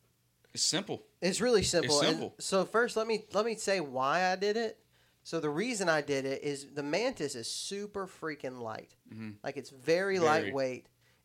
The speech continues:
Speaker 2: And, and I'm also like you, I'm a minimalist. Like,
Speaker 1: Mm-hmm.
Speaker 2: I, I don't wanna take a ton of stuff in the woods. I have a bunch of camera gear that I'm carrying every single time I go in. That,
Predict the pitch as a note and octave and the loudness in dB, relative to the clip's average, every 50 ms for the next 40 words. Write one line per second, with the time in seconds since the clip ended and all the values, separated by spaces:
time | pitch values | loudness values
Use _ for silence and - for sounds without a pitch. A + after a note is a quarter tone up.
0 | _ _ - D#3 D#3 D3+ D3+ D3+ D3 D3 C3+ C3+ - - D3 D3+ D#3+ F3+ F3 D#3+ | _ _ -4 -2 0 2 2 2 2 0 0 -4 -4 -2 0 2 2 2 4 4
1 | F#3 G3 F#3 - G3 E3+ D#3+ D#3 D3+ D3 E3+ E3+ D#3 C#3+ C#3 C#3+ D3 C#3+ C#3 C#3+ | 2 2 2 2 2 2 2 2 0 0 -4 -4 -2 -2 -2 -2 -2 -4 -4 -4
2 | D3+ D3 C#3+ C3 A#2+ A2+ G2 - - - - - C3 C3+ B2 D2 - C#3+ D#3 D#3 | -4 -4 -4 -6 -6 -8 -8 -10 -12 -12 -8 -6 -4 -4 -4 0 2 2 2 2
3 | D3 - - - G#2+ D3 C#3+ - - D#3 E3+ F3 C#3 E3 D#3+ D#3 C#3+ - - D3 | -2 -6 -8 -8 -8 -8 -6 -2 0 0 0 0 -2 -2 -2 -2 -4 -4 -6 -6
4 | C#3 C3+ A#2+ - E3 C#3 C3 B2+ - - C3+ B2 - C3 B2+ B2 B2 B2 A#2 A#2 | -6 -6 -8 -8 -8 -6 -6 -8 -8 -8 -8 -8 -8 -10 -10 -8 -8 -8 -8 -8
5 | - - _ - - _ _ - - E3+ F#3+ F3 D3 B2 A2+ - C#3 D3+ D3 - | -12 -16 _ -20 -20 _ _ -4 -2 0 0 0 -2 -6 -8 -8 -6 -6 -6 -8
6 | - - - D3+ D3 D3+ D3+ D3 C#3 D3 D3+ D#3 D3+ C#3+ D3 D3 C#3+ - - D3 | -12 -10 -8 -6 -6 -4 -6 -6 -6 -4 -4 -4 -4 -4 -6 -6 -8 -8 -6 -4
7 | D3 D3 D3+ D3 C#3+ C#3 C#3 C#3 D3 C#3 - D3 C#3+ C#3 C#3+ D3+ C#3+ C#3+ C#3+ C#3 | -4 -2 -2 -4 -4 -4 -4 -6 -6 -8 -8 -8 -8 -8 -6 -4 -4 -2 -2 -4
8 | C3+ C#3 C#3 C#3 C#3 C#3 C#3 C#3 C#3 C#3 - _ _ _ _ _ _ _ _ _ | -4 -4 -4 -2 -2 -2 -2 -4 -6 -8 -14 _ _ _ _ _ _ _ _ _
9 | _ - - F#2+ A#2+ C#3 C#3+ D3+ D3+ - - | _ -18 -18 -10 -4 0 0 2 0 0 -4